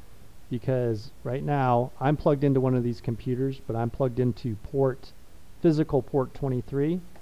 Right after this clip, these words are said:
whose native V lan now is three. Since that's different, the reason I got cut off is that was different than the internal interface, which is my management interface, which now I'm moving to three, which will effectively move that ten two two four network up here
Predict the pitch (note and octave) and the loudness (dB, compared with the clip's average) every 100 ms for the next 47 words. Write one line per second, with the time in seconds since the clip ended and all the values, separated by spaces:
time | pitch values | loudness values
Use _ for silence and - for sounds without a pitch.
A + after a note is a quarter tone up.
0 | - - - - - - - F3 C#3 D#3 | -14 -14 -14 -14 -14 -8 4 4 6 8
1 | F3 E3 C3+ D3 D3 C#3 B2+ A#2+ A#2+ A#2 | 8 8 6 6 6 6 4 2 2 2
2 | A#2 - - C#3+ C3 A2+ - C#3+ B2+ D3+ | 0 -4 -4 0 2 0 -2 -2 2 2
3 | C#3 - - - - - G3+ F#3+ F#3 D3 | 2 -2 -14 -14 -16 4 8 8 6 0
4 | D3 - D3+ F#3 D#3 D3+ C#3+ C3+ - C#3 | -2 -6 2 4 6 4 6 4 4 2
5 | C3 B2 B2+ A#2 C3 B2+ A2 D3 C#3+ C#3 | 4 2 0 0 0 0 0 2 2 2
6 | A#2 - B2 A#2 A#2 B2 - - - C3+ | -2 0 0 0 -2 -6 -10 -10 0 0
7 | - - F3 D3+ C#3+ C3+ A#2+ C3+ A#2 - | 0 2 4 4 4 2 2 2 0 -2
8 | - A2+ A#2 A2+ A2+ A#2 A2+ A#2+ A#2+ G#2 | -6 -4 -4 -2 0 2 0 -2 -8 -8
9 | - G#2 - A2 B2+ A2+ A2 G#2+ A2+ A2+ | -8 -8 -8 -8 -4 0 0 2 0 0
10 | G#2 B2+ - D3+ E3 E3+ - - - - | -4 -6 -2 2 2 0 -6 -14 -16 -6
11 | C3+ - D3 C3 - D#3 - C#3 C3+ C3 | -4 2 4 4 4 0 0 2 4 4
12 | B2+ B2 A#2 - C#3 B2+ C3+ A#2+ - C3 | 2 0 -2 -2 0 0 -2 -4 -2 -4
13 | A2+ - C3+ C#3 C3 C#3+ C3 B2+ B2 - | -4 -2 0 2 0 -2 -6 -4 -6 -4
14 | B2+ A#2+ C#3 | -6 -4 -6